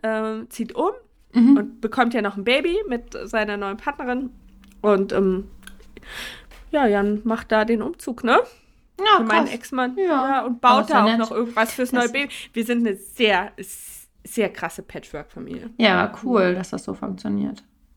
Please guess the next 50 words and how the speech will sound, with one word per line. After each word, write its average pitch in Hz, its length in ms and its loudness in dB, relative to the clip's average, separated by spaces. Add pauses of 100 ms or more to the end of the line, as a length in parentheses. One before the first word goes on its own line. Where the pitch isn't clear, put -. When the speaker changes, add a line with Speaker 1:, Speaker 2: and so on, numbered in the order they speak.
(160)
Speaker 2:
Also 208 240 -2 (400)
Speaker 1:
Ja, 247 280 2
find 233 180 0
ich 214 120 0
auch 190 260 2
witzig. 202 520 -2
Also 208 180 4
ich 208 100 -4
find's 165 200 -6
gut. - 380 -12 (240)
Speaker 2:
Ja. 254 580 4
Speaker 1:
<laughs> - 60 -20 (720)
Ja. 240 200 6
Speaker 2:
Also 226 140 0
ist 233 120 -4
auch 240 180 -2
gut 269 140 -2
für 220 180 -8
die, 214 280 -2
für 214 180 -8
eure 202 240 0
Kinder, 247 400 -2
dass 202 200 -4
die 214 100 -6
das, 202 360 -6
ähm, 196 540 -6
so 233 140 -4
vorgelebt 214 540 2
bekommen. 190 600 -2 (600)
Speaker 1:
Ja, 240 80 6 (360)
find 220 160 -4
ich - 40 -12
Speaker 2:
Dass 196 200 0
Speaker 1:
auch. - 40 -18
Speaker 2:
das 202 140 -2
funktionieren 196 580 2
kann 202 240 -4
und 202 140 0
dass 202 140 -4
man 196 360 -2
auch 185 140 -4
auf 214 160 -4
Augenhöhe 190 720 -2
und 190 180 -8
nicht 196 240 -4
mit 190 260 -2
Groll 185 300 0
und 180 240 -4
Hass 185 240 -4
und 180 340 -4